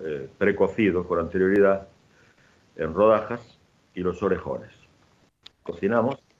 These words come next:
hasta que estas últimas verduras estén tiernas.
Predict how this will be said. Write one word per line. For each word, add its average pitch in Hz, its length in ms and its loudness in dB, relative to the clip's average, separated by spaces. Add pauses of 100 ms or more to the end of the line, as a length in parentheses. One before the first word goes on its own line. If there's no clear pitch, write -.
(100)
hasta - 260 -14
que 80 80 -10
estas - 300 -12
últimas 82 400 -6 (800)
verduras 87 420 4
estén 92 300 -2
tiernas. 127 560 0